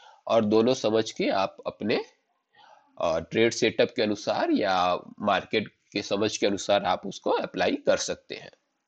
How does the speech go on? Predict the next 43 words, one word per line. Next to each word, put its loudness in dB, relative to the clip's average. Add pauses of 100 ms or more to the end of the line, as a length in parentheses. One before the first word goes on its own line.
(1300)
ये 6
चौदहवीं 6
स्ट्रेटजी 4
थी, -6 (280)
आठ 8
स्ट्रेटजी 2
और 8
हैं, -6 (180)
उनके -2
ऊपर 2
मैं 4
अलग 4
से 0
वीडियो 4
बनाऊंगा। 6 (460)
तो 6
भविष्य 0
के 4
वीडियो 4
की 0
जानकारी 2
के -4
लिए 4
आप 2
मनीपति 0
YouTube -4
चैनल 4
पर 0
सब्सक्राइब 0
करें। 0 (520)
सब्सक्राइब 4
के 4
लिए 4
वीडियो 2
के -2
नीचे -2
सब्सक्राइब 2
बटन 2
है, -2
उस -8
पर -2
क्लिक -2
करें। 4